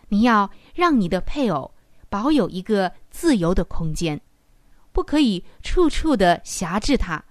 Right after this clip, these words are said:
控制他，甚至啊，好像是要跟踪他一样。有一个叫瑞奇的男孩子，他就收获了一个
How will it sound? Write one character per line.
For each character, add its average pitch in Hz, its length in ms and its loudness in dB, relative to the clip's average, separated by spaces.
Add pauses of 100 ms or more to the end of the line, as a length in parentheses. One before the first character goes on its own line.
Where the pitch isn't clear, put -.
(320)
控 339 220 2
制 180 140 2
他， - 260 -6 (480)
甚 381 260 2
至 208 140 0
啊， 160 220 -4 (200)
好 196 140 -6
像 320 220 2
是 226 280 0 (200)
要 233 220 2
跟 302 300 0
踪 320 200 0
他 175 180 -6
一 156 140 -8
样。 156 180 -6 (1000)
有 208 140 0
一 214 140 2
个 208 360 2
叫 226 340 2
瑞 302 260 2
奇 - 260 -4
的 214 140 2
男 175 160 -2
孩 170 220 -6
子， 160 260 -8 (580)
他 - 140 -4
就 330 140 2
收 285 240 2
获 254 200 2
了 202 60 -2
一 190 140 -2
个 196 280 0